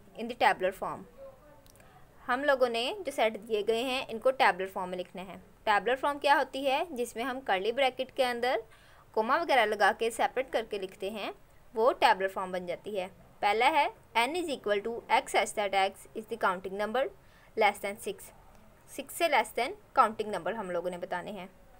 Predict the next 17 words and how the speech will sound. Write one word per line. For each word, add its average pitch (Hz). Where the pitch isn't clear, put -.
तो 233
हम 277
लोगों 269
ने 277
सिक्स -
से 302
less 269
than 262
जो 262
counting 208
number 247
है, 294
उनको 220
curly 208
bracket 254
के 220
अंदर 202